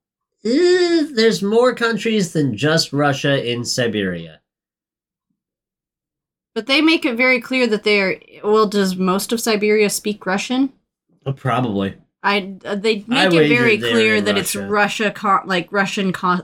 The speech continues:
Speaker 2: customs
Speaker 1: Yeah,
Speaker 2: and
Speaker 1: yeah.
Speaker 2: Russian language, and I don't know much about Siberia, so I wouldn't be able to testify
Speaker 1: It,
Speaker 2: to that.
Speaker 1: it might just be Russia.
Speaker 2: Um,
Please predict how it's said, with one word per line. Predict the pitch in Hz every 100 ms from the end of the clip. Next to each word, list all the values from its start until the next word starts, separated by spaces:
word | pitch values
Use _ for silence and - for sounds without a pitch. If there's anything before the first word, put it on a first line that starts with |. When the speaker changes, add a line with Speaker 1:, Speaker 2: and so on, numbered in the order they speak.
| -
Speaker 2:
customs | 202 180 - 190 185 185 185 180
Speaker 1:
Yeah, |
Speaker 2:
and | 180 175
Speaker 1:
yeah. |
Speaker 2:
Russian | 175 180 202 185
language, | 180 180 180 185 180 180 180
and | 175 165 160 - _ _ _ _ _ _
I | 190
don't | 185 170 175
know | 170
much | 170 165 180
about | 170 160 107 _ _ _ _ _ _ _ _ _ _ _ _ _ _ _ _ _ _ _ _ _
Siberia, | - 175 175 170 160 151 143
so | - - 170 156
I | 160
wouldn't | 170 160
be | 170
able | 165 156
to | 156
testify | 202 196 - 196 185 165 160 - _ _ _ _ _ 101
Speaker 1:
It, | 139
Speaker 2:
to | 175
that. | 156 135
Speaker 1:
it | 143 -
might | 107 104 107 110 - _ _ _ _
just | 95 - _
be | 76 73 57
Russia. | 65 _ 139 131 _ _ _ _ _ _ -
Speaker 2:
Um, | 226 226 226 220 208 208 196